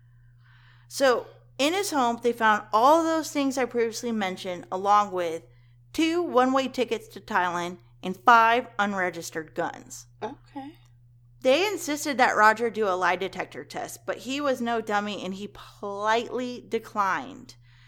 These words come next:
Speaker 1: Investigators were learned that the powder they found in Roger's apartment was not cyanide, but potassium carbonate, which su-, super fucking boring.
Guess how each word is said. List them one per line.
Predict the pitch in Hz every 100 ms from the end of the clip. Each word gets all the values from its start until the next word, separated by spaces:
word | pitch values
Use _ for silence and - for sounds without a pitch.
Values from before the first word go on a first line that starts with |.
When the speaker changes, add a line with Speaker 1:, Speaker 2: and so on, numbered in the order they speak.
| - - -
Speaker 1:
Investigators | - 202 226 233 262 277 285 285
were | 254 247
learned | 233 233 254 254
that | 214
the | 220
powder | 208 226 220 220
they | 214 214
found | 214 196 196
in | 180
Roger's | 185 180 175 175
apartment | 180 - 220 147 220 -
was | 202 202
not | 202 196 226 -
cyanide, | - 247 254 233 196 190 190 - _ _ - -
but | 311 339 349 - - _
potassium | - 214 196 156 - 214
carbonate, | 240 - 330 381 285 190 - - - _ - - - - _ - -
which | 214 196 - - -
su-, | - - 196 - - -
super | - - - 190 - 233
fucking | - 269 254 311 294
boring. | 285 285 285 294 302 339